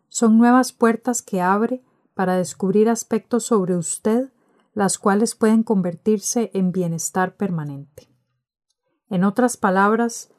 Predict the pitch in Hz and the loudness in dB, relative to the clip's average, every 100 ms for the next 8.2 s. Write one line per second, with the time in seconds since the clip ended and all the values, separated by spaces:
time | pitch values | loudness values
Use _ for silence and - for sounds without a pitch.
0 | _ _ 220 202 202 220 233 285 262 247 | _ _ 0 2 4 4 2 -2 -2 0
1 | 240 254 - 202 - 220 208 247 226 - | 0 0 -4 -6 -2 -4 -2 -4 -6 -14
2 | _ _ _ 214 185 180 170 185 202 185 | _ _ _ 0 2 2 2 2 2 0
3 | 170 - 233 226 - 226 233 233 233 262 | -4 -2 -2 -2 -8 -4 0 2 0 -6
4 | - _ - 196 - 180 170 165 160 151 | -14 _ -6 -4 -2 -4 -4 -6 -8 -10
5 | 151 - 175 - - _ _ _ _ _ | -12 -10 -10 -10 -20 _ _ _ _ _
6 | _ _ _ _ _ _ _ _ _ _ | _ _ _ _ _ _ _ _ _ _
7 | _ - 196 202 - 214 - 240 220 185 | _ -2 -2 0 -2 -2 -2 2 2 2
8 | 151 | -4